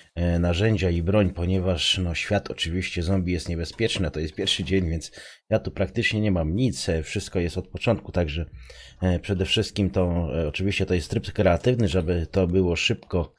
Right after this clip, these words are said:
e, do pokazania, czyli tak, e, najpierw weźmy sobie snajperkę.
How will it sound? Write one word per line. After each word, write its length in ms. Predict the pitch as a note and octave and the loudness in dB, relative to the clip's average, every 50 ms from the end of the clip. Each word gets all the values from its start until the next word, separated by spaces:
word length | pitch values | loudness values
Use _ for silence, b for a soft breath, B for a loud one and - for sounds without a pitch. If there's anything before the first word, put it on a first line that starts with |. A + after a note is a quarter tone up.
| b b b b b _ _ | b b b b b _ _
e, 200 | F2 F2+ F2+ F2 | 0 2 2 4
do 120 | E2+ F#2 - | 2 2 0
pokazania, 580 | - F2+ - - F2+ D#2+ G#2+ A2+ G#2+ G2+ F2+ | 0 -4 -4 -2 -2 0 2 2 4 2 2
czyli 260 | - - - F2 F2+ | 0 -2 -4 -6 -4
tak, 300 | - - F2 E2+ - - | -2 -2 -2 -2 -2 -2
e, 80 | F#2 E2+ E2 E2 D#2+ D#2+ D#2+ D#2+ D#2+ D2+ | -2 -2 0 0 0 0 0 -2 -2 0
najpierw 340 | D#2+ F#2+ F#2 - - F#2 E2 | 0 0 0 0 -2 0 2
weźmy 260 | F#2 F#2 F2 G2+ E2+ | 2 2 2 0 0
sobie 240 | - F#2 E2 E2 E2 | 0 0 -2 -2 -2
snajperkę. 720 | - - D#2+ D#2 - A2 G#2+ - - - F#2 F#2+ G#2 G#2 | -2 -4 -4 0 4 4 4 4 4 2 2 4 4 2